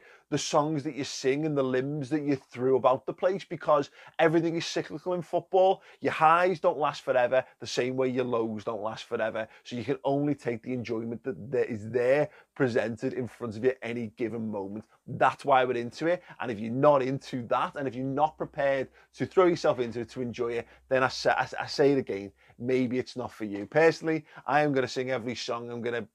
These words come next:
head every ball. I'm gonna, I'm gonna do everything I possibly can between now and the end of the season, because it will never be better than this as a Liverpool fan. And if I can't enjoy this now, when the fuck am I meant to enjoy it? And if you feel that way too, drop a like on this video,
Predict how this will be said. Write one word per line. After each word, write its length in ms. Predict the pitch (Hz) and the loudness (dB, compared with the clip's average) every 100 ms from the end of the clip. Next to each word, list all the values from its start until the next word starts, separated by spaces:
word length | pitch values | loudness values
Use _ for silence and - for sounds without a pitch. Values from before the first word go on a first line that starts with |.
| _ | _
head 200 | 151 151 | 2 4
every 260 | 151 131 127 | 2 0 -2
ball. 400 | 135 135 131 127 | 6 8 8 4
I'm 100 | 127 | -2
gonna, 140 | 127 156 | -4 -2
I'm 160 | 139 | -2
gonna 120 | 156 | -2
do 100 | 147 | -2
everything 320 | 139 147 151 156 | -2 -2 -2 -2
I 80 | |
possibly 340 | 151 156 - 151 | -2 -2 -4 -10
can 240 | 147 147 | -8 -8
between 260 | 151 180 170 | -8 -12 -8
now 120 | 165 | -6
and 80 | 170 | -6
the 40 | |
end 60 | 165 | -8
of 60 | |
the 60 | 156 | -10
season, 340 | 151 175 160 175 - _ | -10 -8 -8 -10 -14 _
because 180 | 135 143 | 0 0
it 100 | 139 | 2
will 100 | 143 | 0
never 280 | 139 131 131 | 2 2 2
be 140 | 135 | -2
better 340 | 107 - - | 2 0 0
than 200 | 151 160 | -4 -4
this 160 | 160 165 | -4 -6
as 100 | 165 | -4
a 60 | 170 | 0
Liverpool 420 | 175 151 185 175 | 0 0 -2 0
fan. 300 | - 185 208 - - | 2 2 2 -6 -10
And 100 | 123 | -2
if 60 | 131 | 0
I 120 | 131 | 0
can't 440 | - - 131 143 151 | -2 0 4 4 4
enjoy 460 | 147 113 131 139 | -2 2 2 4
this 260 | 131 131 - | 2 -2 -4
now, 400 | 113 123 156 - - | -4 2 2 0 -8
when 220 | - 123 127 | -2 -2 -2
the 80 | |
fuck 340 | 117 - 113 107 | -6 -8 -10 -8
am 120 | 113 | -8
I 20 | |
meant 260 | 107 98 98 | -6 -8 -12
to 120 | 104 | -12
enjoy 300 | 104 101 104 | -12 -8 -8
it? 160 | 98 95 _ _ | -8 -8 _ _
And 120 | 110 | -10
if 60 | 104 | -6
you 80 | 110 | -8
feel 340 | - 143 139 | -2 4 6
that 140 | 139 120 | 6 4
way 160 | 127 | 0
too, 340 | 120 - 113 110 - _ _ | -2 -6 -6 -6 -12 _ _
drop 260 | - 139 - | 4 4 6
a 40 | |
like 320 | 110 104 101 104 | 0 0 -4 -8
on 120 | 104 | -10
this 120 | 104 | -12
video, 440 | - 98 104 101 | -10 -8 -8 -8